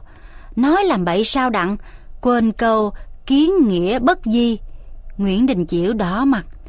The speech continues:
"Sao lại thấy việc nghĩa không làm, nói nghe kỳ cục." Dẫn tiếng nói của ba Khánh qua tiếng cười, "Ấy đó, đừng có mà sớ rớ, anh hai bằng lòng chớ. Đi bối phải đi có cặp, ta ba thằng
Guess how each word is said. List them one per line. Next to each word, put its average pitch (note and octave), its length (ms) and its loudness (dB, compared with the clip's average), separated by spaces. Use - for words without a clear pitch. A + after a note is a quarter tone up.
"Sao A3+ 280 0
lại F#3+ 280 0
thấy C#4 280 0
việc G3+ 200 -2
nghĩa F3 280 0
không C#4 240 2
làm, F#3 300 0
nói D#4 280 2
nghe D#4+ 180 4
kỳ G3 360 0
cục." F3+ 220 -2
Dẫn F#3+ 300 2
tiếng C#4+ 180 4
nói C#4 160 4
của B3 120 -2
ba G#3 200 0
Khánh B3+ 420 2
qua G#3+ 160 0
tiếng B3 240 0
cười, F#3+ 320 0
"Ấy A3 160 2
đó, C#4 400 2
đừng F#3 160 0
có D#3+ 100 2
mà F3 120 2
sớ C#4+ 340 2
rớ, D4 160 4
anh B3 160 2
hai B3+ 200 0
bằng G3+ 240 0
lòng F3+ 240 0
chớ. D4+ 340 2
Đi A#3 160 2
bối C4+ 360 2
phải G#3 120 0
đi G#3 140 0
có C4 140 0
cặp, F3 260 -6
ta B3 340 0
ba C4 240 0
thằng A3+ 300 -2